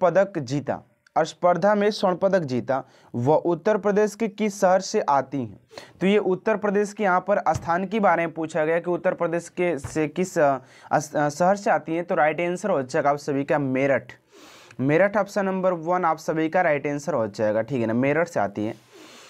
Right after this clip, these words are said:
अगला प्रश्न स्टूडेंट आप सभी का चौदह नंबर की एशियाई खेल दो हज़ार तेईस में पुरुषों की भाला फेंक प्रतियोगिता में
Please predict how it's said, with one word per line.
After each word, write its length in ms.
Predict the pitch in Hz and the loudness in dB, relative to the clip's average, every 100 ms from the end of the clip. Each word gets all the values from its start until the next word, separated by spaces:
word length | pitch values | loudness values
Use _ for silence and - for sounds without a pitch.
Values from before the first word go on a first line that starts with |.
| - - | -20 -6
अगला 260 | - 135 147 | 0 2 2
प्रश्न 380 | 143 175 208 202 | 2 -4 -2 -4
स्टूडेंट 320 | 202 208 208 | -2 0 2
आप 140 | 185 | 2
सभी 340 | 190 - 196 202 | 0 -4 -4 0
का 160 | 202 | 0
चौदह 360 | 196 180 160 170 | 0 0 0 0
नंबर 400 | 165 156 156 165 | 0 -2 -2 -2
की 220 | 165 180 - | -4 -4 -2
एशियाई 540 | 160 180 170 160 196 202 - | -2 0 4 4 2 -4 -6
खेल 360 | 160 123 120 - - - | -4 -2 -6 -14 -18 -6
दो 160 | 117 147 | 0 2
हज़ार 280 | 147 160 151 | 2 0 0
तेईस 340 | 180 185 185 | 0 -2 -2
में 260 | 117 101 - | -6 -6 -2
पुरुषों 420 | 165 175 214 208 | 0 0 0 -2
की 180 | 208 196 | -2 -2
भाला 420 | 151 151 170 180 | 0 2 2 0
फेंक 300 | 175 185 - | -2 -8 -4
प्रतियोगिता 640 | 165 160 151 147 151 160 | -6 -2 -2 0 0 0
में 160 | 123 | -2